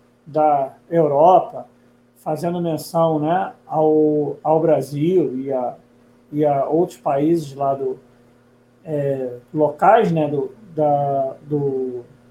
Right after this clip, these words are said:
da América Latina, né, mostrando que esses governos não conseguem ter uma capacidade de unificação do bloco, é, do Mercosul.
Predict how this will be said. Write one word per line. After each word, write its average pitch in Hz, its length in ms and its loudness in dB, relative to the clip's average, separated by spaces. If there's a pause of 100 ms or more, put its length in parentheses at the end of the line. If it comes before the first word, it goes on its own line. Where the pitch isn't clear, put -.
(920)
da 147 300 -2
América 151 440 -2
Latina, 202 460 0
né, 202 240 0 (440)
mostrando 247 480 4
que 254 200 2
esses 240 220 6
governos 220 480 2
não 220 160 2
conseguem 214 480 0
ter - 160 0
uma 208 200 0
capacidade 185 800 0
de 165 960 -4
unificação 208 1000 0 (680)
do 175 120 0
bloco, 165 680 2 (1500)
é, 165 400 2
do 165 100 2
Mercosul. 196 720 -2